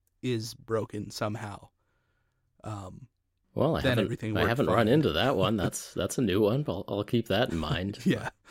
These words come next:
Speaker 1: If, if, yeah, if your printer just doesn't read files, then yes, s-, try them one at a time on your, on your flash drive.
Speaker 2: Hey, good. So, uh, I, I guess let's, let's kinda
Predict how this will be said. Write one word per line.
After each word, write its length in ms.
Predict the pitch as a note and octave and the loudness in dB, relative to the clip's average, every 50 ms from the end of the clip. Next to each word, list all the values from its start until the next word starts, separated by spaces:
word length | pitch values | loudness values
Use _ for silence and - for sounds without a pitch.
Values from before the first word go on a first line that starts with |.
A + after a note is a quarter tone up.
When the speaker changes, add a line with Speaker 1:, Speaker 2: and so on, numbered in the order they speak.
| - - - _ _ - - - | -20 -20 -20 _ _ -12 -2 0
Speaker 1:
If, 140 | D3 C3+ - _ - - | 0 0 0 _ -6 -4
if, 140 | C3 C#3+ - - | -4 -4 -4 -4
yeah, 260 | A#2 B2 B2 A2+ G#2 | -4 -4 -2 -4 -6
if 160 | G2 - - | -8 -6 -6
your 60 | B2 | -4
printer 300 | - - C#3 C3 C#3+ C3+ | 0 0 0 2 2 2
just 200 | B2 B2+ A#2 - | 0 0 0 0
doesn't 320 | - A#2+ B2 A#2+ A#2 - - | 0 0 0 0 -2 -2 -2
read 180 | A#2+ A#2+ A#2+ | -2 -2 -2
files, 540 | - - G2+ G2 G2 F2+ F#2 - - - - | -4 -8 -10 -8 -8 -10 -10 -10 -10 -10 -8
then 340 | - A2+ A2+ G#2+ G2+ - - - _ _ _ _ _ _ _ _ _ | -6 -4 -4 -4 -6 -8 -14 -16 _ _ _ _ _ _ _ _ _
yes, 500 | - G2+ G2 G2 F#2 G#2 A#2 - - - _ _ _ _ _ | -12 -12 -10 -10 -12 -14 -14 -16 -18 -20 _ _ _ _ _
s-, 140 | - - - - - | -20 -20 -20 -18 -4
try 260 | - - C3 B2+ B2 | 0 2 4 4 4
them 180 | B2 B2 A#2+ A#2+ | 2 2 2 2
one 180 | A2+ A2+ G#2+ G#2 | 2 2 0 0
at 100 | G2+ G#2 | -2 -4
a 60 | G#2 | -6
time 380 | - - G2 G2 F#2+ G2+ G2+ | -8 -6 -6 -6 -6 -8 -10
on 120 | F#2+ F#2+ G2+ | -8 -8 -8
your, 240 | G2 G#2 G2+ A2+ A2+ - - _ - | -8 -8 -8 -10 -12 -14 -16 _ -10
on 140 | A2 F#2+ G2 | -8 -8 -6
your 100 | G2+ G2+ | -8 -10
flash 320 | - - F2+ F2+ - - | -12 -12 -14 -14 -12 -12
drive. 240 | - - - - - - _ _ _ _ _ _ _ _ _ _ _ _ _ _ _ _ _ _ _ _ _ _ _ _ _ - | -12 -12 -12 -14 -18 -20 _ _ _ _ _ _ _ _ _ _ _ _ _ _ _ _ _ _ _ _ _ _ _ _ _ -8
Speaker 2:
Hey, 320 | E2+ D#2 D#2+ G2+ F2 D#2+ - _ _ _ _ _ _ _ | -4 -4 -2 -4 -4 -8 -10 _ _ _ _ _ _ _
good. 280 | - E2+ F#2 G#2 E2+ - _ _ _ _ _ _ _ _ _ _ _ _ _ - | -2 -2 0 0 -2 -6 _ _ _ _ _ _ _ _ _ _ _ _ _ -4
So, 420 | - - A2 G#2 G2+ G2+ G2+ - - _ _ _ _ _ _ _ _ _ _ _ _ _ _ _ - | 2 4 4 6 6 4 2 0 -4 _ _ _ _ _ _ _ _ _ _ _ _ _ _ _ -10
uh, 380 | - - - - _ - F2+ - - - | -10 -10 -10 -12 _ -8 -8 -6 -4 -2
I, 40 | G#2+ | -2
I 60 | G2+ | 0
guess 220 | G2 G2+ G2+ - | 0 0 0 2
let's, 160 | A#2+ A#2 A2+ - | 0 0 0 0
let's 280 | C#3 C#3+ C3+ - - - _ _ _ _ _ _ _ _ _ _ _ _ _ _ _ _ - | 0 -2 -2 -2 -6 -14 _ _ _ _ _ _ _ _ _ _ _ _ _ _ _ _ -12
kinda 340 | - - F#2+ E2+ D#2 D2 - | -8 -4 -2 0 -2 -2 -4